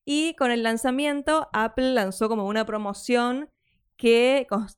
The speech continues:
consistía en que si comprabas algún producto de Apple a partir de, de, de noviembre de dos mil diecinueve, digamos, te incluía una suscripción de un año a la plataforma de streaming como, bueno, como para promocionarla, ¿no?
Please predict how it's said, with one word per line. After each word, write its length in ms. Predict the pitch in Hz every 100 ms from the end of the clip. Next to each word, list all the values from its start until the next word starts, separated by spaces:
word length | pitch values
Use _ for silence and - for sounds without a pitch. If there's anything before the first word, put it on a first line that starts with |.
| _ -
consistía 880 | 208 208 196 202 - 233 254 240
en 140 | 220 208
que 100 | 196
si 120 | 190
comprabas 520 | 175 175 208 233 233
algún 300 | 185 190 214
producto 480 | 226 214 220 - 226
de 200 | 220 202
Apple 340 | 202 208 180 175
a 100 | 170
partir 460 | 165 170 214 214
de, 580 | 208 196 180 175 165 - -
de, 800 | 170 165 165 160 156 - - _
de 220 | 156 170 170
noviembre 420 | 170 190 214 208
de 20 |
dos 60 | 202
mil 100 | 202
diecinueve, 460 | 220 226 240 254
digamos, 420 | 247 233 247 349 - _ _ _ _ _ _ _ -
te 380 | 247 247 285 262
incluía 640 | 233 214 208 220 247 262
una 200 | 226 233
suscripción 580 | 214 - 190 - 208 220
de 80 | 214
un 180 | 214
año 400 | 208 208 226 262
a 80 | 220
la 140 | 180 170
plataforma 500 | 170 160 185 196 196
de 60 |
streaming 480 | 185 196 208 226 254 - -
como, 260 | 180 175
bueno, 220 | 170 165 151
como 220 | 175 180
para 200 | 185 175
promocionarla, 720 | 170 160 - 165 165 156 143
¿no? 240 | 165 285